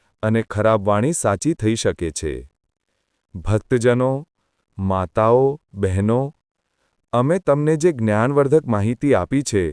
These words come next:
તેને વધુમાં વધુ લોકો સાથે શેર કરો, લાઈક કરો, કોમેન્ટ કરો. જો તમે હજુ સુધી સબસ્ક્રાઇબ નથી કર્યું,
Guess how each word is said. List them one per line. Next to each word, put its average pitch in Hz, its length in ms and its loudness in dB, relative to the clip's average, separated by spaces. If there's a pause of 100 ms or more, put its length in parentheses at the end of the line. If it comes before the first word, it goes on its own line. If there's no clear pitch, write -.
(580)
તેને 143 240 4
વધુમાં 127 520 2
વધુ 127 220 4
લોકો 120 320 4
સાથે 113 320 -2
શેર 98 400 0
કરો, 69 300 -8 (640)
લાઈક 117 360 2
કરો, 78 280 -2 (440)
કોમેન્ટ 127 360 2
કરો. 67 300 -8 (760)
જો 123 240 4
તમે 147 280 2
હજુ 98 300 0
સુધી 143 260 -4
સબસ્ક્રાઇબ 117 600 0
નથી 98 300 -4
કર્યું, 82 380 -2